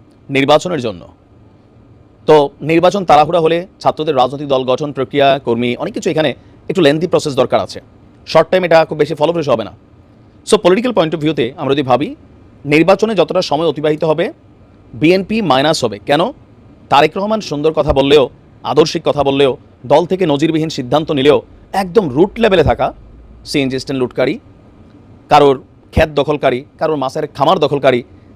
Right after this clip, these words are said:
এরা কিন্তু মাঠ নষ্ট করছে। অ্যাকশন নিচ্ছে, তারপরে কিন্তু এটা কন্ট্রোল হচ্ছে না। আর ছাত্ররা যত সময় পাবে, তাদের রাজনৈতিক কর্মকাণ্ড,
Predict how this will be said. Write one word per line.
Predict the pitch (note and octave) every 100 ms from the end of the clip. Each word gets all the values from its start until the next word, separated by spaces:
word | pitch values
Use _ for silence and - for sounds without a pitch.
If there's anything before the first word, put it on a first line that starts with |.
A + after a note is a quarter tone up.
| - -
এরা | E3+ F#3+
কিন্তু | G#3 F#3+
মাঠ | C#3+ D3
নষ্ট | D#3+ -
করছে। | A#2 - - - - - _ - - -
অ্যাকশন | C#3+ -
নিচ্ছে, | A#3+ F3 D#3 A#2
তারপরে | D3 C3+
কিন্তু | D#3 E3+
এটা |
কন্ট্রোল | F3 D3 E3
হচ্ছে | C#3
না। | F2+ - - - - - -
আর | -
ছাত্ররা | C3+ - C#3+ F3+ G#3 D#4 _ _ -
যত | C#3+ C#3+
সময় | C#3+ D3+ E3 G3
পাবে, | F#3 F3 G#3 _ _ _ _ _ _ _ _
তাদের | D3 C#3+ C#3
রাজনৈতিক | B2+ C3 D3 D3+
কর্মকাণ্ড, | C#3+ C#3 C#3+ D3 F3